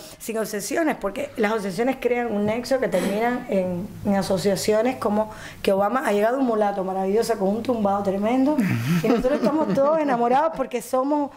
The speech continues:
un pueblo que necesita un presidente carismático o líderes carismáticos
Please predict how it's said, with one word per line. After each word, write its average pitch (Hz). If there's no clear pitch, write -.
un 254
pueblo 269
que 240
necesita 233
un 226
presidente 233
carismático 214
o 269
líderes 226
carismáticos 214